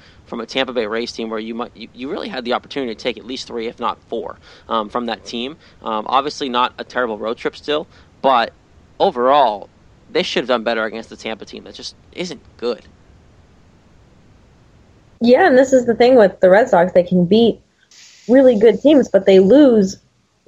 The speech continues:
Speaker 2: these games to, to bad teams, and they lose them. It's either, like, a blowout or the, the one-run losses that we saw last week. It's never, like, a seven to,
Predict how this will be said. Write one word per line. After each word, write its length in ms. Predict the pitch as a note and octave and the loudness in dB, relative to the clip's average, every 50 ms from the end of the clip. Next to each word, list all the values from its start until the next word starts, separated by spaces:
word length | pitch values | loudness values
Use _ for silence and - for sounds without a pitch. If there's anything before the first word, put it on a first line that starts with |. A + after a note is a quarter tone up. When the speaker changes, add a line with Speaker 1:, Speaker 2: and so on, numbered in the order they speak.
| - - - | -20 -8 -2
Speaker 2:
these 200 | F#3+ A3 G#3+ - | 2 2 2 4
games 340 | - - A#3 B3+ B3 B3 - | 4 4 4 4 4 2 0
to, 400 | - G#3+ F#3+ F3+ F3+ E3+ E3+ E3+ - _ _ _ _ | 2 4 6 8 8 6 4 0 -6 _ _ _ _
to 80 | - F#3 | -8 -6
bad 500 | F3 - _ - - C4 E4+ E4 B3+ - | -6 -6 _ 0 2 2 4 2 2 2
teams, 300 | - F#3+ E3 D#3+ D#3+ - | 2 2 4 4 2 2
and 120 | - G#3 | 4 4
they 120 | G3+ G3+ G3+ | 4 4 6
lose 360 | G3 G#3+ B3 C#4+ D4+ D4 - | 6 6 6 6 4 4 4
them. 400 | A#3 G#3 G3 G3 G3+ G3 G3 - _ _ _ _ _ _ _ _ _ _ _ _ - | 4 4 4 4 4 2 0 -2 _ _ _ _ _ _ _ _ _ _ _ _ -2
It's 140 | B3 - | 0 2
either, 340 | C4 C#4+ D#4+ D#4 F4 D#4 C4 | 4 4 4 6 6 6 6
like, 380 | A3 G3 F3+ F3 E3+ - - _ _ | 6 6 6 4 4 0 -4 _ _
a 100 | - E3+ | 0 0
blowout 960 | E3 D#3 - - F3 E3+ - G3 F#3+ F#3 F#3 G3 G3+ G#3+ G#3 G#3 A3+ A3 - - | 0 -2 -6 -10 -8 0 2 4 6 6 6 6 6 6 6 6 4 2 2 2
or 420 | - G3 F#3 F3 F3 D#3+ - - - _ _ _ _ _ _ | 4 4 6 6 6 4 2 0 -6 _ _ _ _ _ _
the, 220 | - G3 F#3+ - - _ _ | 2 2 2 0 -4 _ _
the 400 | G3 - G3 F#3+ F#3 F3 E3+ F3 - _ _ _ _ _ _ _ _ _ _ _ - | 0 4 6 6 6 4 2 -2 -6 _ _ _ _ _ _ _ _ _ _ _ -2
one-run 380 | G3 G#3 G#3 G#3 G3+ G3+ F#3+ | 0 2 4 4 4 4 4
losses 340 | F#3+ F#3+ F#3 F#3+ - F#3 F3+ | 4 2 2 2 2 2 4
that 240 | F#3 F3+ E3 - - | 4 4 4 2 2
we 80 | E3 F#3+ | 0 0
saw 360 | F#3 - E3+ E3 D#3+ D#3 D3+ - - | 2 2 4 4 4 4 2 0 0
last 320 | - - - D#3+ - - | -2 -2 -2 -2 -2 -4
week. 300 | - - - - - - _ _ _ _ _ _ - | -2 -2 -2 -4 -8 -14 _ _ _ _ _ _ 0
It's 180 | - G3+ - | 0 0 2
never, 380 | A3+ A3+ A3 G#3 G#3 G#3+ G#3 G3+ | 2 2 4 4 6 6 6 6
like, 440 | F#3 F3+ F3 E3+ E3+ E3+ E3 - _ _ _ _ _ _ _ _ _ _ _ | 6 6 6 6 4 2 0 -8 _ _ _ _ _ _ _ _ _ _ _
a 80 | F#3+ F#3 | -2 -2
seven 400 | - - G3+ G3+ F#3 F#3+ G3 F#3+ | 2 2 2 2 4 2 2 4
to, 460 | G3 F#3 F3+ F3 F3 E3+ E3 E3 | 4 6 6 8 8 8 6 4